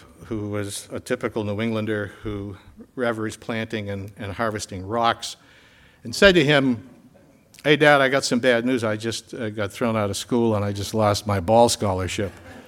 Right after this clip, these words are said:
And there was a long pause. And I said, "Well, what, what am I gonna do?" And he said, "Well, you dug that hole deep. Now you figure how to get out of it, and when you do,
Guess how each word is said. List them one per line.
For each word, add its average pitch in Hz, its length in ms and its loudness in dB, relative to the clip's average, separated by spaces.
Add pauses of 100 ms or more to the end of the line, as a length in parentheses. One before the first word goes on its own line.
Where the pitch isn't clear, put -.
(440)
And 104 140 -4
there 120 100 0
was 113 140 0
a 107 80 -2
long 110 380 -2
pause. 101 640 -4 (440)
And 110 120 -10
I 110 120 -8
said, 104 260 -8
"Well, 131 220 2
what, 139 320 2
what 143 140 2
am 139 80 0
I 127 40 -2
gonna 123 180 -2
do?" 156 280 -2
And 95 180 -10
he 107 180 -8
said, 107 360 -8 (960)
"Well, 151 560 6 (960)
you 120 300 -2
dug 170 260 6
that 170 260 8
hole 175 280 8
deep. 165 340 0 (120)
Now 117 280 -2
you 127 240 0
figure 165 420 8
how 147 180 6
to 143 80 2
get 131 180 2
out 151 240 8
of 110 100 0
it, 123 180 0 (400)
and 117 200 -2
when 131 160 2
you 123 100 2
do, 156 600 8